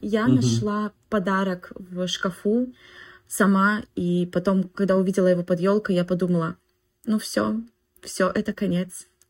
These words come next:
Speaker 1: Теперь я знаю». <laughs> Вот. А
Speaker 2: Ну,
Speaker 1: как
Speaker 2: теперь
Speaker 1: ты
Speaker 2: я
Speaker 1: вообще
Speaker 2: взрослая.
Speaker 1: думаешь?
Speaker 2: <laughs>
Speaker 1: Да-да-да.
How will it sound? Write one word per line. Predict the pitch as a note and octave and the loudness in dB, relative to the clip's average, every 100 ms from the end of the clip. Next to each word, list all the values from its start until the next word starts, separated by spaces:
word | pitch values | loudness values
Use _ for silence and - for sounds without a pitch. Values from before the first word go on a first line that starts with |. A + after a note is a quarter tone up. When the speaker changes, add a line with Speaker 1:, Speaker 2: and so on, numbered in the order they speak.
| - - | -20 -16
Speaker 1:
Теперь | - A#3+ | -2 2
я | B3 | 4
знаю». | A3 A3+ B3 A3+ A3+ | 2 2 2 2 2
<laughs> | G#3+ A#3+ B3+ C4 C#4+ C#4+ C4 A#3+ - - | 4 4 2 -6 -8 -12 -12 -12 -8 -4
Вот. | F#3+ G3 F#3+ F3+ F3+ | 0 2 4 4 2
А | - | -2
Speaker 2:
Ну, | B2+ | 2
Speaker 1:
как | C#4+ | 2
Speaker 2:
теперь | C3+ | 6
Speaker 1:
ты | C#3+ | 8
Speaker 2:
я | C3+ | 8
Speaker 1:
вообще | C3 C3+ | 8 6
Speaker 2:
взрослая. | - B2 | 10 10
Speaker 1:
думаешь? | - F#3+ F#3 | 10 10 10
Speaker 2:
<laughs> | G3 E3+ B3+ C#4+ - - | 10 6 2 2 0 0
Speaker 1:
Да-да-да. | - G#3+ G#3 A3 G3+ F#3+ | 2 8 10 10 6 4